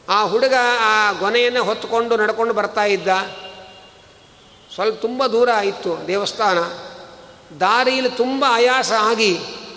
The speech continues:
ಹಸಿವೆ ಹತ್ಕೊಳ್ತು ಪಾಪ ಆ ಹುಡುಗನಿಗೆ. ಅವು ತುಂಬ ಹಸಿವೆ ಆಯಿತು, ದಿಕ್ಕು ತೋಚಲಿಲ್ಲ. "ಗೊನೆ ತುಂಬ ಕೈಯಲ್ಲಿ ಬಾಳೆಹಣ್ಣಿದೆ" ಅಂಥೇಳಿ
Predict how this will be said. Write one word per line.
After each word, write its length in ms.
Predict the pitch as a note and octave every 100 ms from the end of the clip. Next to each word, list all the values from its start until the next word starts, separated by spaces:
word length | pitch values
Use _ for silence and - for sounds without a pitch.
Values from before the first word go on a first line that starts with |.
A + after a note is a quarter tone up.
| - - -
ಹಸಿವೆ 280 | A3+ - D4
ಹತ್ಕೊಳ್ತು 440 | A3 A3 G#3+ G3 F3+
ಪಾಪ 180 | D#3+
ಆ 60 | E3
ಹುಡುಗನಿಗೆ. 440 | C#3+ F3+ F3+ D3 C3+ - - - - - - - - - - -
ಅವು 160 | G3+ G#3+
ತುಂಬ 280 | G3 B3+ D4
ಹಸಿವೆ 320 | A#3 A#3 B3+
ಆಯಿತು, 280 | A#3 A3 G3+
ದಿಕ್ಕು 160 | E3 -
ತೋಚಲಿಲ್ಲ. 440 | B3+ B3 G#3+ F#3+ D#3+ - - - - - D3+
"ಗೊನೆ 260 | G#3 C#4+ D4
ತುಂಬ 280 | C#4 C#4
ಕೈಯಲ್ಲಿ 400 | C#4+ B3+ B3+ B3+
ಬಾಳೆಹಣ್ಣಿದೆ" 640 | A#3 A3+ A#3 G#3 G#3 F3+ D#3+ - - - - - - -
ಅಂಥೇಳಿ 720 | G#3 F3+ G3+ B3 A#3 G#3+